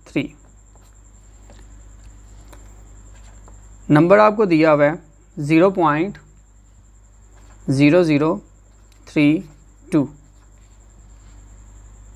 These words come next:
यहाँ पे एक और ज़ीरो है, ज़ीरो पॉइंट ज़ीरो ज़ीरो ज़ीरो थ्री टू। सॉरी, वो ज़ीरो आपको नज़र नहीं आ रहा, लेकिन एक और ज़ीरो है। Now, अब इसको कैसे सॉल्व करेंगे?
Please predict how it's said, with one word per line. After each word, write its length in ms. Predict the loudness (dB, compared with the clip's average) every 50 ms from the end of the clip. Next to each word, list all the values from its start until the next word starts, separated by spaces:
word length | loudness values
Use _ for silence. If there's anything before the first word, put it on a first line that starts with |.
| -20 -20 -20 -20 -20 -20 -20 -20 -20 -20 -20 -20 -20 -14 -4 -2
यहाँ 140 | 0 0 2
पे 140 | 2 0 -2
एक 120 | -2 -2
और 180 | -4 -4 -2 -4
ज़ीरो 260 | -4 -6 -6 -8 -10
है, 100 | -14 -16 -20 -20 _ _ _ _ _ _ -8
ज़ीरो 240 | -4 0 0 0 0
पॉइंट 340 | 0 0 0 0 0 0 -2
ज़ीरो 240 | -2 -2 -2 -2 -2 -2
ज़ीरो 280 | -2 -2 -2 -2 -2 -2
ज़ीरो 320 | -2 -2 -4 -2 -4 -6 -8 -10 -20 -20 -20 -16
थ्री 180 | -8 -4 -4 -4
टू। 200 | -4 -8 -14 -14 -16 -20 -20 -20 _ -10
सॉरी, 140 | -6 -2 0
वो 100 | 0 0
ज़ीरो 200 | 0 0 0 0
आपको 220 | 0 0 0 -2 -2
नज़र 260 | -2 -2 -2 -2 -2
नहीं 140 | 0 0 0
आ 80 | 0
रहा, 100 | 0 -2
लेकिन 240 | -2 -4 -4 -4 -4
एक 140 | -4 -4 -4
और 160 | -4 -4 -4
ज़ीरो 380 | -4 -4 -4 -2 -2 -4 -4 -6 -14 _ _ _ _ _ _ _ _ _ _ -20
है। 140 | -20 -20 -20 -20 _ _ _ _ _ _ -20 -20 -20 -20 -20 -20 -14 -6
Now, 240 | 0 0 0 0 0 -4 -12 -20 -20 -20 -20 -20 -20 _ _ _ -20 -20 _ -20 -20 -20 -20 -20 -20 -20 -20 _ _ -20 -20 -20 -20 -20 -20 -20 -20 -20 -20 -20 -14 -4 0
अब 220 | 0 0 0 -2 -8 -10 _ _ _ _ _ -14 -8
इसको 260 | -8 -6 -4 -2 -2 -2
कैसे 280 | -2 -2 -2 -4 -6
सॉल्व 280 | -4 -2 -2 -2 -2 -2
करेंगे? 360 | -4 -4 -4 -4 -6 -8 -10